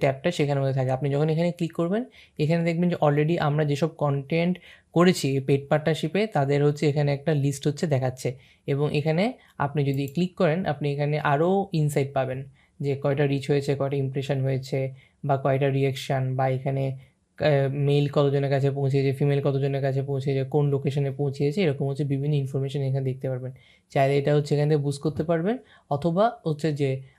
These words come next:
আল-, আলফা ক্যাটারিং যে আপনা-, আমাদের যে পার্টনারটা, তারাও চাইলে বুস্ট করতে পারবে। এরপরে, এরপরে যদি আমি পোর্টফোলিওতে যাই,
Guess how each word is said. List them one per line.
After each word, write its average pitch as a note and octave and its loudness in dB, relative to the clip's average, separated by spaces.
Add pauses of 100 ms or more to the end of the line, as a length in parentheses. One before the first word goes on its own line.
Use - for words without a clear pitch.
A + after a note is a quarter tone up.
আল-, C#3+ -4
আলফা D3 2
ক্যাটারিং F3 0
যে D#3 2
আপনা-, C#3+ -2
আমাদের C#3 -2
যে C3+ -4 (220)
পার্টনারটা, F3 0
তারাও D3 4
চাইলে F3 0
বুস্ট C3+ -2
করতে C3+ -6
পারবে। B2+ -8 (1040)
এরপরে, G3 2 (520)
এরপরে E3 4
যদি G3 4
আমি G3 4
পোর্টফোলিওতে F#3+ 2
যাই, F3+ 0